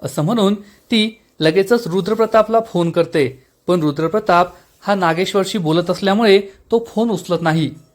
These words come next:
नागेश्वर म्हणतो, "तिचा फोन आला वाटतं, मी जातो फॅक्टरीवर, तुम्हाला वेळ भेटल्यावर तुम्ही या." असं म्हणून तो तेथून निघून जातो. तर इकडे वासंती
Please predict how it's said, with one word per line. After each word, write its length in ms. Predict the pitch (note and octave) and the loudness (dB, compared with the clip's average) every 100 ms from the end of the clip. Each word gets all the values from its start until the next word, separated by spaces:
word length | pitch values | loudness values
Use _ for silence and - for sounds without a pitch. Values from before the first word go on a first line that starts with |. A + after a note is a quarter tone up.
| _ D#3 | _ -6
नागेश्वर 460 | C#3 C3+ D3+ E3 | -4 -2 0 0
म्हणतो, 460 | E3 A3 F#3+ F#3 F#3+ - _ | 2 2 2 2 0 -14 _
"तिचा 220 | F3 E3+ A3+ | -6 0 0
फोन 240 | - A#3+ | 0 0
आला 200 | G#3+ G#3+ | 4 4
वाटतं, 400 | G3+ F#3+ E3+ C#3 - _ _ _ | 4 2 -2 -2 -4 _ _ _
मी 160 | E3 F#3+ | -6 0
जातो 280 | F3 D#3+ G3+ | 2 2 -2
फॅक्टरीवर, 540 | F#3+ F3+ A#3 G#3+ G3 F#3+ - - | -4 -6 0 4 4 0 -12 -6
तुम्हाला 280 | D#3 E3 G3+ | -4 2 2
वेळ 200 | G3+ G#3 | 4 2
भेटल्यावर 340 | G3+ G3+ G#3+ | 2 2 0
तुम्ही 420 | G#3 F3+ F3 F#3+ F3+ | 0 0 0 2 2
या." 160 | C3+ - _ _ _ | 2 0 _ _ _
असं 200 | D3 E3+ | -6 -2
म्हणून 340 | E3+ A3 G3 G#3 | 0 2 2 0
तो 360 | - - A#3 | -8 -2 0
तेथून 380 | A#3 A#3+ B3 A3+ | 0 0 0 0
निघून 300 | E3+ D#3 E3 | 0 0 2
जातो. 460 | D#3 D3 C#3 B2+ _ _ _ _ F#3+ | 2 2 -4 -6 _ _ _ _ -4
तर 100 | F#3 | -2
इकडे 200 | F#3 F#3+ | 0 2
वासंती 760 | D3 - A3 G#3+ F3+ F#3+ | 2 0 0 0 -2 -4